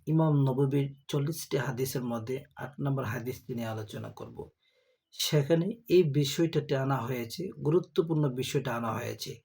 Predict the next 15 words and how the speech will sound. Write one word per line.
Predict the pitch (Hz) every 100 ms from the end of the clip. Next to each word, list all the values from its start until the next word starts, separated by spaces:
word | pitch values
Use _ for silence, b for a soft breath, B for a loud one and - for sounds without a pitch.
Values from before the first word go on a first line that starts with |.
| _ _ _ _ _
যেমন | 135 170 190
হাদিসের | 160 139 139 160 - 156
মধ্যে | 139 120 123
এসেছে, | - 139 139 156
আন | 123 143 180 185
ইবনে | 170 165 156
ওমর | 143 139 180 180 185
রাদিয়াল্লাহু | - 135 139 127 131 127 127 139 139
তাআলা | 135 127 123
আনহুমা | 123 139 139 156 160
আন্না | 160 185 202 185 156
রাসূলুল্লাহি | 139 - 151 127 113 123 107 147
সাল্লাল্লাহু | - 160 143 127 113 120
আলাইহি | 120 117 120
ওয়াসাল্লাম | 113 - 151 170